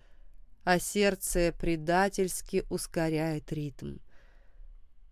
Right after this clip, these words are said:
Твердые сухие пальцы Самойлова отрываются от моего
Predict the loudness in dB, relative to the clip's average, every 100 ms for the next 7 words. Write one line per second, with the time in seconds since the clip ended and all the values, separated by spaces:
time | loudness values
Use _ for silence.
0 | -20 -20 -20 -20 -2 6 8 8 6 4
1 | 4 2 0 2 2 4 2 4 6 6
2 | 4 -4 -2 0 2 2 4 2 0 -2
3 | -4 -10 -18 -18 -20 -20 -4 0 4 4
4 | 6 6 4 2 2 2 2 2 2 4
5 | 4 2